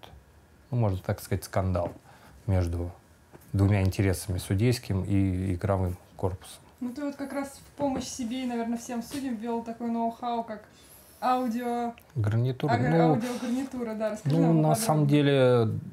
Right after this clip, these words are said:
Speaker 1: эта идея давно веяла у нас, э, в судейском корпусе.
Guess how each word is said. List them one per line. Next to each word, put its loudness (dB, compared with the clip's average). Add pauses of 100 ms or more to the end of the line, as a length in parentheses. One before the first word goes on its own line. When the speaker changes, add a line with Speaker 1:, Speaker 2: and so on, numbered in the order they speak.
(200)
Speaker 1:
эта 4
идея 6
давно 4
веяла 4 (220)
у 2
нас, 2
э, -4 (260)
в -4
судейском 2
корпусе. -2